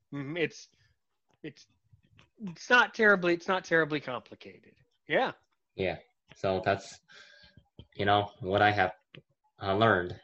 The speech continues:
Speaker 2: during the vac-, uh, during the covid nineteen stay at home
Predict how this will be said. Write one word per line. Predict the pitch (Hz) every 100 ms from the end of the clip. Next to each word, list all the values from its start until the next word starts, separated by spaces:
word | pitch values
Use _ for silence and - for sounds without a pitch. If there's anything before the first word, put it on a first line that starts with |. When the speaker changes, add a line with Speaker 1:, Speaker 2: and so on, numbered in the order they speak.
| _
Speaker 2:
during | 98 95 92 92 - _ - - - -
the | 90
vac-, | 90 - -
uh, | 98 95
during | 104 104 107
the | 98 - 113
covid | 107 98 - _ _
nineteen | 104 104 - 104 87 85 - _ _ _
stay | - 101
at | 95 92
home | 107 90 85